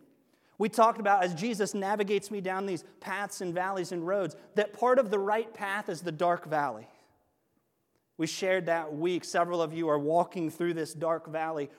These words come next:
right now, and I hope that we see on the authority of God's word that you're okay. You're right where Jesus has you. He's not abandoned you. He is with you. He knows where you are. The shepherd is with you in the valley.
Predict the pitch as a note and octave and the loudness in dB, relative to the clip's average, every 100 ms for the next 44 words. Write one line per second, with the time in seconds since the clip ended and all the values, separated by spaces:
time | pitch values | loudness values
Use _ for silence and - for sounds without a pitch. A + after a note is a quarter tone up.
0 | - D3+ D#3+ D#3+ - C#3+ D3+ D#3 C#3+ C#3 | -6 -2 -2 -4 -6 -6 -4 -6 -6 -6
1 | E3 - F3 E3+ D#3+ E3 - E3+ D3 - | -6 -4 -6 -6 -8 -8 -4 -4 -4 -8
2 | F#3 E3 D3 C#3 E3+ F3 F3+ G#3 E3+ D#3+ | -4 -2 -2 -4 -4 -2 -4 -6 -6 -6
3 | E3 D#3 C#3 D#3+ C#3+ A#2 - - - F3 | -6 -6 -8 -6 -6 -6 -12 -16 -10 -4
4 | D3+ C3 D#3 A#2+ G#2+ _ _ _ _ _ | -4 -4 -8 -10 -14 _ _ _ _ _
5 | _ F3+ F3+ D#3 D#3+ A3+ G3+ F3+ D#3+ F3 | _ -4 -2 0 0 0 -2 -4 -4 -8
6 | D#3+ E3+ - D3+ C#3 C#3 C#3+ C3+ D3 C#3 | -6 -10 -10 -8 -8 -8 -10 -10 -12 -6
7 | C#3 E3 G3+ E3+ D#3 D3+ D3 C#3 D3 C#3+ | -4 -4 -4 -6 -4 -4 -4 -4 -6 -6
8 | D3+ C3 C3 C#3+ F3 - F#3+ E3+ E3 C#3 | -6 -8 -8 -8 -8 -10 -14 -12 -6 -4
9 | C#3+ E3 E3+ F#3 G3 G3+ D#3 C#3+ B2+ - | -4 -6 -6 -8 -8 -10 -6 -4 -6 -8
10 | - D#3+ - - E3+ F3 E3+ D3 C#3+ D#3 | -16 -14 -12 -6 -6 -6 -8 -8 -6 -8
11 | D#3 D3 C3+ C#3+ C#3 C3+ C3+ - C3 A#2 | -6 -8 -8 -6 -6 -6 -8 -10 -10 -8
12 | A#2+ A#2 G#2+ | -10 -10 -12